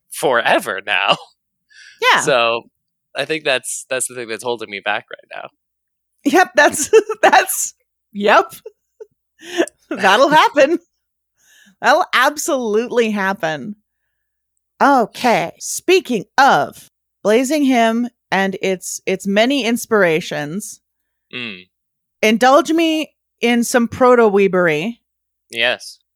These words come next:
Speaker 2: If you were playing Blazing Hymn with us, which hymnal u-, unit would you play?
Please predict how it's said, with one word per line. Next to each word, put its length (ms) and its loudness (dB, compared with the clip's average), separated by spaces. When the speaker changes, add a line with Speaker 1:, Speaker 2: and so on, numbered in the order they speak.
Speaker 2:
If 120 -2
you 140 0
were 80 2
playing 340 0
Blazing 400 2
Hymn 280 2
with 140 0
us, 640 -2
which 180 0
hymnal 300 0
u-, 300 -2
unit 340 0
would 160 -4
you 60 -4
play? 200 -8